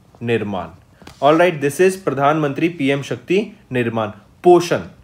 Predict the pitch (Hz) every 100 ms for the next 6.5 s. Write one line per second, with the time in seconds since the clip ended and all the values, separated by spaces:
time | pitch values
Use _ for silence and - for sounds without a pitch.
0 | _ _ _ _ _ - - 135 135 131
1 | 120 95 87 - _ _ - - _ _
2 | _ 143 147 - - - _ - - _
3 | _ _ _ _ _ _ _ _ _ _
4 | _ - - _ _ _ _ - - -
5 | - 165 226 233 226 220 214 147 151 170
6 | 151 - 160 127 -